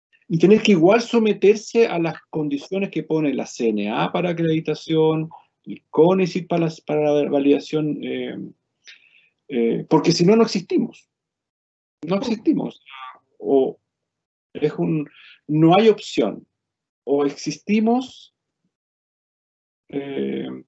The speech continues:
y obedecemos, ¿ya? Y entonces, ¿cuál es el espacio ahí para una, para una reflexividad? ¿Es mera reflexividad? ¿Es como "Je sais bien, mais quand même"? ¿O es puro cinismo? ¿O hay un espacio ahí donde podemos,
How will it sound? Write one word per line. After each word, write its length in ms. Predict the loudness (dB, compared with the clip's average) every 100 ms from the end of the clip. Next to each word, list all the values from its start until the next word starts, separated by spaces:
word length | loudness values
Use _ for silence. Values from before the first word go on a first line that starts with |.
| _ _ _ -20 _
y 140 | 6 6
obedecemos, 800 | 6 2 -2 -6 -10 -12 -16 _ _ _ _ _ _ _ _ _ _ _
¿ya? 340 | -14 -12 -14 -16 _ _ _ _ _
Y 80 | 2
entonces, 220 | 4 4
¿cuál 180 | 4 4
es 60 | 4
el 60 |
espacio 460 | 0 0 -2 2 2
ahí 120 | 2
para 300 | 0 -2 0
una, 500 | 0 0 -2 -4 -8 _ _ _ -8
para 220 | -4 -2
una 500 | -2 -2 -2 -6 -12 _ _ _ _ _ _ _ _ -18
reflexividad? 880 | -6 -4 -2 -2 -4 -4 2 2 4
¿Es 180 | 0 0
mera 280 | 2 4 4
reflexividad? 760 | 2 2 0 -2 2 2 2
¿Es 140 | -2
como 280 | -2 -2 0
"Je 140 | 0 0
sais 160 | 0
bien, 180 | 0 2
mais 140 | 0 0
quand 220 | 0 0
même"? 340 | -2 -4 -6 -12 _ _ _ _
¿O 200 | -8 -6
es 80 | -2
puro 220 | 2 2
cinismo? 800 | 2 -2 -2 -4 -4 -4 -6 -10 _ _ -20 -14 2
¿O 140 | 4
hay 160 | 6 4
un 80 |
espacio 540 | 0 -2 -2 -2 -2 0
ahí 180 | 0 0
donde 380 | -2 -2 -2
podemos, 640 | -2 2 2 2 -2 -10 _